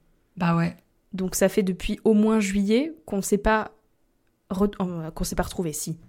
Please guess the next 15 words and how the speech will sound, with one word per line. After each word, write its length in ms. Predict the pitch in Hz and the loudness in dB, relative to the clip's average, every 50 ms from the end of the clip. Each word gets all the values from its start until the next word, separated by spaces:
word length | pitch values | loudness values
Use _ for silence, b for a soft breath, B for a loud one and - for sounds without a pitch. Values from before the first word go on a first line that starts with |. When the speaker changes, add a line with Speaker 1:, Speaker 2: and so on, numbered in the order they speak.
| _ - | _ -12
Speaker 2:
On 100 | 185 170 | -10 -8
s'est 140 | - - 165 | -8 -8 -10
retrouvés 280 | - - - 175 165 | -10 -10 -10 -8 -8
plein 120 | 165 175 170 | -6 -6 -6
de 60 | 165 | -4
fois, 160 | - 254 285 | -2 -2 0
mais 120 | 285 233 - | 2 0 0
qu'on 120 | - 196 | 0 -2
n'a 80 | 175 170 | 0 2
pas 160 | 214 226 - | 2 2 4
enregistré 500 | - 226 220 214 208 202 196 - - 277 | 6 6 6 6 4 2 -2 -2 -2 0
d'épisode 380 | 220 226 208 - 196 214 233 196 | 0 0 0 2 4 4 4 6
de 60 | 202 | 4
podcast 360 | - 196 196 - 247 240 240 | 0 0 0 0 0 0 0
ensemble. 360 | 226 214 - - 185 156 165 | -2 -2 -2 -2 -2 -2 -4